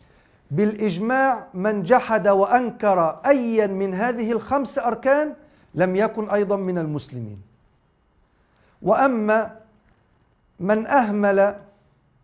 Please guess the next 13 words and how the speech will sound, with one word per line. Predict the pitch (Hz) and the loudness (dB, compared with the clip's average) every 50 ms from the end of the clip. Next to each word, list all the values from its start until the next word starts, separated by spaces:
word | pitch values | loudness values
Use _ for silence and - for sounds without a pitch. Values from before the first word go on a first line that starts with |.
| _ _ _ _ _ _ _ _ _ _ _ _ _ _ _ _ _ _ _ _ _ _ _ _ _ _ _ _ _ _ _ - | _ _ _ _ _ _ _ _ _ _ _ _ _ _ _ _ _ _ _ _ _ _ _ _ _ _ _ _ _ _ _ -8
وسوف | - 170 202 202 202 202 196 196 - - - - - 269 269 269 247 226 226 226 208 214 208 202 202 202 202 - - - _ _ | -2 2 4 6 6 6 6 4 2 -2 -6 -2 4 4 4 6 6 6 6 6 6 4 4 2 2 2 -2 -6 -14 -20 _ _
في | - 208 202 196 202 - 196 | -6 -2 0 0 2 2 0
أداء | 190 165 233 247 233 202 - - - - _ _ _ _ _ _ _ - | 2 2 4 4 4 4 2 0 -8 -20 _ _ _ _ _ _ _ -4
الأركان | 185 180 190 185 196 185 175 180 - 240 247 233 | -2 -2 0 0 0 -2 0 -2 -2 -2 0 0
الأربعة، | 226 208 196 190 180 170 226 214 180 165 135 135 - - | 0 0 0 -2 2 2 2 2 2 2 0 -4 -8 -12
إقام | 170 170 - 214 214 202 | -10 -4 -2 -2 -2 -2
الصلوات | 202 202 - 196 185 175 175 180 196 190 180 180 175 | -4 -6 -4 -4 -2 0 2 4 4 4 4 2 -2
وإيتاء | 165 160 151 156 190 202 185 | -6 -6 -4 -4 -4 -2 -2
الزكاة | 170 151 143 170 160 165 190 185 185 180 | -4 -4 -4 -6 -6 -2 0 0 2 2
وصوم | 175 165 - - 202 196 190 185 | 0 -2 -2 -4 -4 -4 -4 -4
رمضان | 180 175 165 165 165 170 170 170 165 | -4 -4 -4 -4 -2 -2 -2 -2 -2
وحج | 160 147 - 202 190 170 165 | -4 -4 -4 -4 -6 -4 -6
البيت | 180 170 165 214 262 302 294 | -4 -2 0 2 2 0 -2